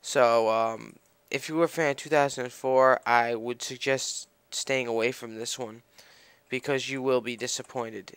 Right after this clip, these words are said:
If you haven't bought an Unreal Tournament game yet,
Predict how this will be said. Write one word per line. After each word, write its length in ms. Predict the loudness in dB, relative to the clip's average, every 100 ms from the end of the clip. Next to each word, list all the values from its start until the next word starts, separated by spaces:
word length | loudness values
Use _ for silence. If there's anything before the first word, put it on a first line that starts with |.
| -4
If 240 | -4 -4
you 120 | -10 0
haven't 400 | 4 4 4 4
bought 180 | 4
an 60 | 4
Unreal 280 | 0 0 -4
Tournament 400 | -2 -4 -4 -6
game 260 | -4 -2
yet, 320 | 2 2 2